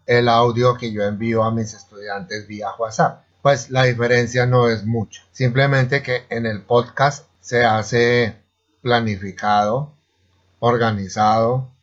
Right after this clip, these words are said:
a veces se traen recursos externos como,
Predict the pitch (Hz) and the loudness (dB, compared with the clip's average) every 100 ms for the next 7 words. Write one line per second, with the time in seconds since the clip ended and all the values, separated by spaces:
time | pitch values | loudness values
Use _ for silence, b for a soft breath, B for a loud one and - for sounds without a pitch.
0 | _ _ _ _ _ - 113 117 110 110 | _ _ _ _ _ -2 2 2 2 0
1 | 120 120 113 107 104 104 117 117 117 117 | -2 0 -2 0 0 0 -2 -2 -2 -4
2 | 104 98 113 113 98 - 120 135 135 131 | -6 -8 -8 -8 -12 -6 0 2 2 0
3 | 127 - 107 101 92 82 | -4 -6 -8 -8 -10 -14